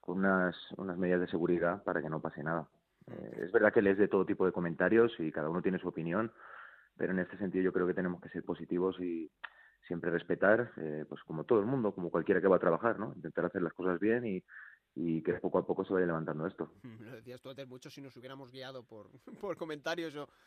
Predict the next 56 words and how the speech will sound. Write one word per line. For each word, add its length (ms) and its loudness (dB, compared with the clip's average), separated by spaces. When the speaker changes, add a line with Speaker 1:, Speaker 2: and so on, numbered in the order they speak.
Speaker 2:
informaciones 520 -4
Speaker 1:
Buah. 60 -6
Speaker 2:
que 80 -8
se 80 -10
escuchaban, 440 -6
eh, 100 -12
muchos 320 -8
no 100 -4
hubieran 320 -2
querido 280 -2
ni 80 -2
volver, 400 -2
¿no? 140 -6
<laughs> 20 -6
a, 140 -4
a 380 -8
trabajar 280 -4
Speaker 1:
Claro, 40 8
Speaker 2:
ni 60 6
a 40 4
Speaker 1:
claro, 140 8
Speaker 2:
pensar, 200 6
Speaker 1:
no, 60 -4
Speaker 2:
sin 140 4
Speaker 1:
es 80 2
que 180 8
Speaker 2:
supuesto. 220 -8
Speaker 1:
yo 80 6
el 60 6
primer 220 8
día 100 10
empecé 260 0
viendo 200 2
noticias 360 0
todo 120 6
el 80 4
día, 340 8
telenovi-, 420 2
telediarios 560 4
y 40 0
demás, 300 2
y 40 -12
dije, 220 -12
"Ya 60 -4
no 120 -2
veo 140 2
más 160 -2
porque 160 0
me 20 0
voy 80 4
a 40 8
volver 240 6
loco". 280 6
O 100 4
sea, 180 6
Speaker 2:
<laughs> 500 -6